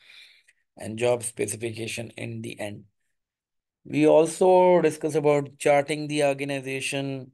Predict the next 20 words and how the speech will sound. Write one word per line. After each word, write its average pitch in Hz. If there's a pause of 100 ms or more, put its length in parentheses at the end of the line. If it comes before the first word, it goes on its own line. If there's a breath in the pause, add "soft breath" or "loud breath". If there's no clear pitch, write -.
(600)
organizational 131
chart, 127 (680)
uh, 120
a 117
chart 135
that 127
shows 127
the 131
organization-wide 120
distribution 117
of 120
work 120
with 113
titles 113
of 113
each 117
position 117
and 117
interconnecting 117
lines 117